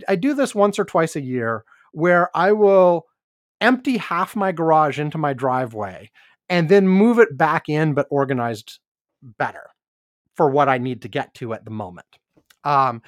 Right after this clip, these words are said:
and that's what it really needs. But in order to do that properly, you need a nice sunny day where the ground isn't wet and all this kind of stuff. And it's been raining lately, so it wouldn't be a great day for that.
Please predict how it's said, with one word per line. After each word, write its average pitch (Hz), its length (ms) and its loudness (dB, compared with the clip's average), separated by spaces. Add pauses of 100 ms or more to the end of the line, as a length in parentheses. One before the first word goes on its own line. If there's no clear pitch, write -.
(220)
and 202 100 -4
that's 233 180 4
what 165 120 -2
it 135 80 -6
really 123 240 -8
needs. 110 260 -12
But 147 200 -8
in 185 220 -4
order 269 220 0
to 208 100 -4
do 190 140 -2
that 175 180 -2
properly, 131 600 -2 (320)
you 170 180 0
need 185 220 2
a 180 60 2
nice 175 280 2
sunny 170 360 0
day 143 480 0
where 135 180 0
the 135 100 -2
ground 147 440 2
isn't 151 260 -2
wet 120 640 -6 (120)
and 123 160 -4
all 143 140 4
this 135 180 -4
kind 131 180 0
of 120 80 -6
stuff. 113 460 0
And 117 280 -4
it's 123 140 -6
been 131 200 -4
raining 113 360 -2
lately, 110 320 -6
so 151 220 -4
it 214 100 0
wouldn't 208 180 -2
be 151 80 -6
a 139 60 -6
great 120 260 -12
day 117 220 -16
for 110 120 -20
that. 117 180 -10